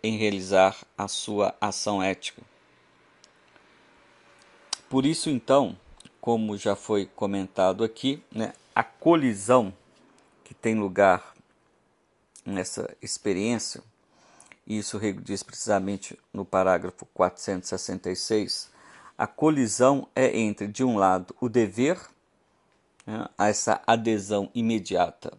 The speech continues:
da consciência ao ser ético, e, de outro lado, uma efetividade ou uma realidade privada de direito. Esse é o caso, né, da Antígone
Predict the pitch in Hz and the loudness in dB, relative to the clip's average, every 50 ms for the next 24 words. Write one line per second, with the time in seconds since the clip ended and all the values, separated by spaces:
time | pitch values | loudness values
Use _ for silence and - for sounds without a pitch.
0 | _ _ - - 104 104 - - - 110 104 - - - - 90 90 87 - - | _ _ -4 0 0 0 0 0 -4 -6 -6 -6 -8 -8 -8 -6 -6 -6 -8 -8
1 | - - 92 98 - - - 101 95 98 101 117 - - - - - 247 - _ | -4 -2 -2 -2 -2 -2 -2 2 4 4 4 4 2 0 -8 -16 -16 -18 -18 _
2 | _ _ _ _ - - _ _ _ _ _ - 139 131 123 135 147 165 160 - | _ _ _ _ -20 -20 _ _ _ _ _ -8 -8 -2 2 4 4 4 2 2
3 | 170 156 127 113 120 127 131 - - - 117 139 139 135 131 147 151 - - 139 | 4 8 8 10 10 8 6 2 -6 -8 -4 -2 2 4 4 2 2 0 -4 -6
4 | - - - 131 113 101 87 - 113 113 120 104 90 - - - - - - 113 | -4 -6 -8 -6 -6 -4 2 6 8 8 8 6 4 0 -6 -16 -18 -10 -6 -2
5 | 113 113 113 110 101 - - - 123 113 104 92 - 87 90 92 98 101 - - | -2 0 0 -2 -2 -2 -2 -4 -4 -4 -6 -4 0 2 4 4 2 2 -2 -8
6 | - _ - 113 110 104 - 92 92 90 92 98 92 107 104 104 117 110 101 92 | -12 _ -6 -6 -2 2 4 4 4 4 2 -2 -6 -6 -6 -6 -4 -2 -2 -2
7 | 82 - _ - - - _ _ _ _ _ _ _ _ _ _ _ _ _ _ | -2 -4 _ -18 -20 -20 _ _ _ _ _ _ _ _ _ _ _ _ _ _
8 | _ _ _ _ _ _ - _ _ _ - - - - - - - 117 113 - | _ _ _ _ _ _ -20 _ _ _ -16 -14 -14 -14 -8 -4 -4 -2 -2 2
9 | - 151 139 - - - 101 98 92 90 - - - - 78 98 104 104 104 - | 2 2 2 4 6 8 8 8 8 6 2 -6 -12 -6 -2 0 0 0 0 -2
10 | - _ _ _ _ - 98 104 104 104 104 101 - - - 117 120 127 139 151 | -6 _ _ _ _ -4 2 4 4 4 2 0 -4 -4 -2 -2 -2 0 0 0
11 | 151 160 190 202 | 0 -2 -4 -8